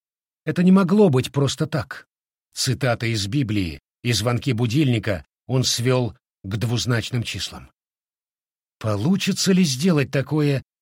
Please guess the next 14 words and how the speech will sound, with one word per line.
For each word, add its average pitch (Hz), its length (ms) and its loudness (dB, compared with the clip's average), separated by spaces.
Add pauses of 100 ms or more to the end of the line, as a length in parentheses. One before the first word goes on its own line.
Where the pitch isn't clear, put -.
и 131 100 0
с - 140 -2
воронами? 131 580 -2 (720)
Винсент 113 640 -2
закрыл 120 460 -2
глаза 113 480 0 (240)
и 117 100 -2
представил 131 600 -2
себе, 101 400 -2 (300)
как 123 200 -2
они 120 200 0
сидели 113 420 0
на 110 100 0
снегу. 104 400 -4